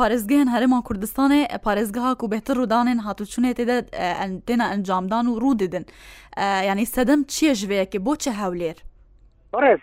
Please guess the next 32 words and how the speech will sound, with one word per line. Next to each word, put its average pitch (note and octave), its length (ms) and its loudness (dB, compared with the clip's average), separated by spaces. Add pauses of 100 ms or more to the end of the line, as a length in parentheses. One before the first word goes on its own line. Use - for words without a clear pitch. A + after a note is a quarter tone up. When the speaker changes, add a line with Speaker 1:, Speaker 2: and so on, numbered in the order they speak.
(120)
Speaker 2:
ئە، F3 60 10 (280)
پایتەختە C#3+ 500 4 (100)
هەولێر، C#3 300 6
تۆ - 140 -10
حسابی E3+ 300 4
ئەوە F#3 120 6
بکە. B2 180 2 (520)
جگە A3 220 4
لەوەی G3 220 6
ئێمە F#3 180 6 (100)
ژمارەی F#3+ 520 6 (460)
دانیشتوانەوە G3+ 720 6
هیچ، G3 120 8 (360)
ژمارەی G#3+ 420 6
ئۆتۆمبیلەکانمان G3 920 6 (360)
بەقەدەر A3+ 440 4
هەموو D#4+ 200 6
شارەکانی A#3+ 440 6
تری B3 180 6
هەرێمی A#3 320 6
کوردستانە، A3 520 4
تۆ A3 140 6
حسابی A3 320 4
ئەوە A#3+ 140 8
بکە. G#3 160 4 (640)
ئە، F3+ 80 6 (380)
بێت D4 260 6
گەلەوەش، F#3+ 320 8 (520)
ئە، F#3 80 8 (720)
شارێکی D#4+ 400 6
وەکو A#3+ 240 4
سلێمانی G#3 540 6